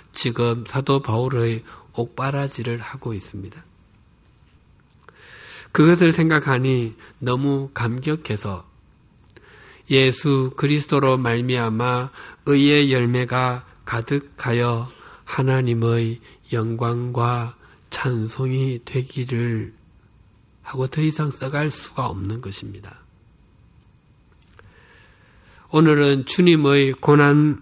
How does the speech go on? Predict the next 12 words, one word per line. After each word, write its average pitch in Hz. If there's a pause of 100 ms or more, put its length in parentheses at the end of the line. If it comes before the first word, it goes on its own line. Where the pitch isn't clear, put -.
(600)
묵상하고 127 (380)
부활을 127
기다리는 123 (260)
사순절 120
둘째 131
주일입니다. 113 (1500)
하나님께서는 165
우리 143
인간을 135 (300)
주님께 160
연결된 143
가지와 131